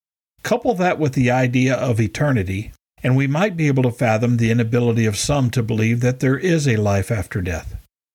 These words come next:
Today on Drawing Near, we get a glimpse of the throne of God in heaven, and our glimpse is through the eyes of another. So if you're ready, take your Bible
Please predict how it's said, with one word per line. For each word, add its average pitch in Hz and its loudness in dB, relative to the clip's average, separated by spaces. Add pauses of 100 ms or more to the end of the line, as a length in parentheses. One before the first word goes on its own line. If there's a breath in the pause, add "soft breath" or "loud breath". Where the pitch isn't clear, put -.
(420)
Today 123 0
on 117 -2
Drawing 117 0
Near, 120 -2 (380)
we 131 2
get 175 0
a 208 2
glimpse 117 0 (220)
of 123 0
the 131 2
throne 113 2
of 117 0
God 117 2
in 107 -2
heaven, 113 -2 (380)
and 147 0
our 165 0
glimpse 180 -2
is 135 -2
through 165 2
the 147 2
eyes 110 0
of 113 0
another. 120 0 (420)
So 113 0
if 117 0
you're 170 2
ready, 127 0 (420)
take 104 -4
your 147 0
Bible 117 0